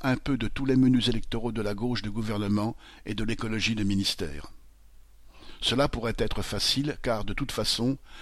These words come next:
les programmes électoraux ne sont pas faits pour être appliqués.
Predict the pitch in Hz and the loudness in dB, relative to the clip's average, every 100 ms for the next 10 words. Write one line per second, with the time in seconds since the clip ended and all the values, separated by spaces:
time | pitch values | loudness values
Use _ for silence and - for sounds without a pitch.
0 | - - 104 - 131 135 123 120 113 123 | -16 -8 -6 -4 2 6 6 4 0 -2
1 | 123 123 104 - 98 117 - 127 101 104 | 0 0 0 0 -2 -2 0 -4 -2 -4
2 | 104 - 104 - 98 95 82 | -4 -4 -4 -6 -8 -10 -10